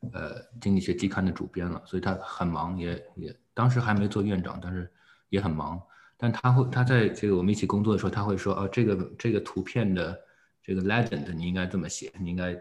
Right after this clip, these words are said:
这么改。”嗯，就到了非常细致的程-，程度。我现在跟学生说，这个有时候，嗯，交流的时候也会说这个图很重要，就传递信息特别重要。就有些老师就非常，非常的这个仔细，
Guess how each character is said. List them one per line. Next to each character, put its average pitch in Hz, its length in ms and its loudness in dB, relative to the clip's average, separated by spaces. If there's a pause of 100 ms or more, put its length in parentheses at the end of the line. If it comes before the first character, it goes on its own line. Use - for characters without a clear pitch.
这 - 100 -10
么 90 120 -2
改。” - 200 -8 (640)
嗯， 80 380 -4 (140)
就 110 120 2
到 113 220 0
了 104 80 2
非 123 140 2
常 92 160 0
细 92 180 -4
致 87 140 -6
的 - 40 -6
程-， 78 300 -8
程 80 240 -8
度。 85 160 -8
我 85 60 -6
现 117 100 4
在 113 60 2
跟 107 200 0
学 95 160 -2
生 92 160 0
说， - 160 -10 (140)
这 - 160 -8
个 87 80 -2
有 76 100 -6
时 90 140 -8
候， 85 180 -4 (540)
嗯， 80 420 -6 (200)
交 104 160 4
流 101 100 6
的 90 80 0
时 87 100 -4
候 90 80 0
也 87 80 -2
会 - 160 2
说 90 200 2
这 98 180 0
个 90 80 4
图 - 260 -4
很 80 200 2
重 87 180 0
要， 85 260 -4 (240)
就 - 140 -8
传 85 240 -6
递 92 80 -2
信 92 140 -4
息 87 100 -8
特 95 160 -2
别 85 100 -2
重 76 220 -12
要。 - 180 -14 (400)
就 117 140 2
有 98 80 6
些 120 100 4
老 117 140 6
师 - 100 -2
就 110 140 2
非 113 160 -2
常， 87 260 -4 (160)
非 107 140 -2
常 85 260 -2
的 85 300 -2
这 85 180 -4
个 78 80 -4
仔 - 220 -12
细， - 380 -6